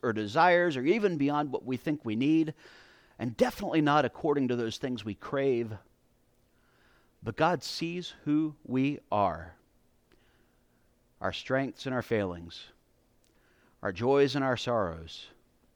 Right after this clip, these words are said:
our competencies and our weakness and incompetencies. And God gives us that thing we need, a place, love, nourishment, the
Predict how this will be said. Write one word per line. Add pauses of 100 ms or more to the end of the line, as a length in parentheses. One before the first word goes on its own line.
(600)
our
competencies (100)
and
our
weakness
and
incompetencies. (1400)
And
God
gives
us
that
thing
we
need, (880)
a
place, (1120)
love, (1040)
nourishment, (2500)
the